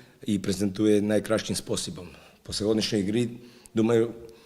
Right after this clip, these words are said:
і вважаю, що ми на правильному пор-, путі, на, на пра-, на,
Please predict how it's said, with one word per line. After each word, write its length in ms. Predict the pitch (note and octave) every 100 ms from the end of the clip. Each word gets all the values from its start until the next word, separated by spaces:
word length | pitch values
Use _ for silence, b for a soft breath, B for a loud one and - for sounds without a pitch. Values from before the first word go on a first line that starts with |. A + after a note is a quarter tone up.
| B B B
і 100 | G#2
вважаю, 420 | G2+ G#2 A2+ A#2
що 180 | A2 A2
ми 120 | G#2+
на 120 | G#2+ G2
правильному 500 | A2 G#2+ G#2 G2 F#2+
пор-, 180 | G#2+
путі, 480 | G2+ - F#2+ B2+ C#3 - -
на, 120 | G2
на 280 | F#2 G2 G#2
пра-, 360 | G2 A2 G#2 G2+
на, 420 | G#2 G#2 G2+